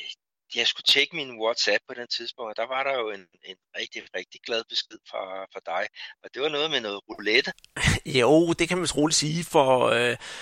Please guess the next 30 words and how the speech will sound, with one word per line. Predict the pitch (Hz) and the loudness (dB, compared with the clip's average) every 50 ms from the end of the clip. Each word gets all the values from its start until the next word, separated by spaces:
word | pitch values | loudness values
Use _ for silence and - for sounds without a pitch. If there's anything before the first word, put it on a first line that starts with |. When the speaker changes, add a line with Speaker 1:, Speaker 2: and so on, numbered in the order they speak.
| - - - | -16 -6 0
Speaker 2:
jeg | 131 131 | 2 4
har | 123 131 | 4 4
ikke | - 180 170 165 160 180 | 4 4 4 6 6 6
lagt | 160 139 117 120 - | 6 4 4 4 2
skjul | - - - 175 190 185 151 127 127 | 2 2 2 0 -2 -2 -2 -4 -2
på | - 143 135 | 0 0 0
for | - - - | 0 -2 -2
dem, | - 117 117 117 | -2 0 0 0
jeg | 101 - | -4 -2
kender, | - 110 120 123 139 | 0 4 4 4 4
også | - - - 117 151 - - - | 4 4 4 6 6 6 4 2
sådan | - 185 165 | 2 2 2
lidt | 165 151 | 2 2
her | 139 180 175 | 2 2 0
i | - | 4
podcasten, | - - 165 - - - 160 139 - - - 123 | 6 6 6 6 6 2 2 2 0 -2 -4 -2
at, | 120 135 131 - _ - | -2 -2 -2 2 _ 6
øh, | 143 131 123 123 127 117 - - - - - - - - | 6 6 6 4 0 -2 -6 -10 -12 -12 -12 -14 -6 2
siden, | - - - - - - 165 165 156 165 170 180 185 185 190 190 185 180 180 - - | 6 8 10 10 10 8 8 4 2 2 2 4 4 4 4 2 2 -2 -6 -4 0
øh, | - 143 131 123 117 113 110 110 98 98 98 113 107 - - 98 - 131 113 - - | 4 4 6 6 6 4 2 2 0 -2 -4 -6 -8 -8 -10 -10 -10 -10 -4 2 4
der | 117 | 4
var | 117 123 113 110 104 | 4 6 2 2 4
Shoot | - - - - 180 170 170 - | 4 2 2 2 0 -2 -2 -4
Festival | - - 170 - - - - - - - - | -2 0 0 0 0 -2 0 0 0 0 0
i | - - | -2 -4
København | - - 123 117 107 135 151 165 139 | -4 -2 -4 0 2 2 2 2 0
tilbage | - - - 143 143 | -4 -2 -2 0 0
i | 139 | 2
marts | 151 156 185 196 - - | 2 2 2 2 2 2
måned, | 185 190 190 202 190 | 2 4 4 4 0